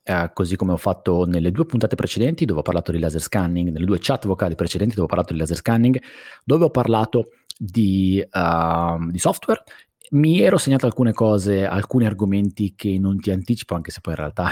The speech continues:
<laughs> in qualche modo ne ho già detto nelle chat vocali vecchie, eh, le-, sempre legate alla tecnica, fotogrammetria, eh, volevo parlare di droni, però in realtà, ehm, quello che è successo oggi è che mi è venuto a trovare un amico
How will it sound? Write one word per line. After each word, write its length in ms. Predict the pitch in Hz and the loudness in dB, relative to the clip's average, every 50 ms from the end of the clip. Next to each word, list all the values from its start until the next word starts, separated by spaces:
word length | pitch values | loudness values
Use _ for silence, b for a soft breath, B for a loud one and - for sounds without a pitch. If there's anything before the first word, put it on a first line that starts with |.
| - - | -4 -6
<laughs> 40 | - | -8
in 80 | 95 | -8
qualche 260 | - - 87 - 92 | -6 -6 -6 -6 -4
modo 220 | 87 87 87 85 82 | -4 -4 -4 -4 -4
ne 80 | 82 | -4
ho 40 | 85 | -4
già 120 | 85 87 82 | -2 -2 -2
detto 240 | 90 85 - - 87 | -4 -4 -4 -6 -6
nelle 180 | 82 80 80 | -6 -6 -6
chat 180 | 78 - 90 - - | -8 -8 -10 -8 -8
vocali 280 | 87 - - 85 90 | -8 -6 -4 -2 -2
vecchie, 460 | 90 92 87 78 - _ - 110 101 B B B B B B B | 0 0 -2 -2 -4 _ -2 -2 -2 B B B B B B B
eh, 340 | - - 82 80 80 80 82 107 | -6 -4 -2 -2 -2 -2 -2 -4
le-, 120 | - - | -4 -2
sempre 280 | - - 202 160 147 120 | -2 0 0 2 2 2
legate 240 | 117 104 92 - | 2 2 2 0
alla 80 | 80 80 | -2 -4
tecnica, 420 | - 82 78 - 82 80 - - | -4 -6 -8 -6 -8 -10 -8 -10
fotogrammetria, 760 | - - - 78 80 82 76 76 - - 87 82 78 78 80 | -10 -10 -12 -12 -8 -8 -8 -6 -6 -4 -4 -2 -2 -2 -4
eh, 380 | - - - - - - - 82 | -4 -8 -16 -20 -20 -10 -6 -4
volevo 240 | 78 76 80 80 - | -4 -2 -2 -2 -2
parlare 300 | - 85 82 80 80 82 | -2 -2 -2 -2 -2 -2
di 100 | 85 80 | -2 -2
droni, 480 | 80 87 90 87 87 85 92 98 95 - _ _ _ - - 120 | 0 0 0 0 0 0 0 -2 -2 -6 _ _ _ -18 -12 -4
però 220 | - 190 190 170 | 0 2 2 4
in 60 | 139 127 | 4 4
realtà, 1000 | 120 131 131 123 113 - - 123 120 117 117 113 - 104 98 92 90 90 90 95 | 4 4 4 4 2 2 2 2 2 2 2 0 0 0 0 2 2 2 0 0
ehm, 320 | 95 95 95 95 87 85 - | -2 -4 -6 -8 -10 -6 -4
quello 200 | - 110 101 98 | -2 0 0 0
che 120 | - 101 | -2 -4
è 20 | 95 | -4
successo 380 | - - - 104 95 - 135 | -6 -6 -6 -6 -2 2 2
oggi 180 | 160 175 147 131 | 2 4 4 2
è 100 | 101 - | 0 0
che 200 | - 92 87 85 | -2 -4 -4 -2
mi 100 | 90 95 | -2 -2
è 100 | 95 87 | -2 0
venuto 220 | 90 95 90 - | 0 -2 -2 -2
a 40 | 92 | -2
trovare 260 | 92 87 87 87 90 | 0 0 2 2 0
un 100 | 87 95 | 2 2
amico 440 | 107 143 165 - 202 202 - _ | 2 2 2 2 0 -2 -2 _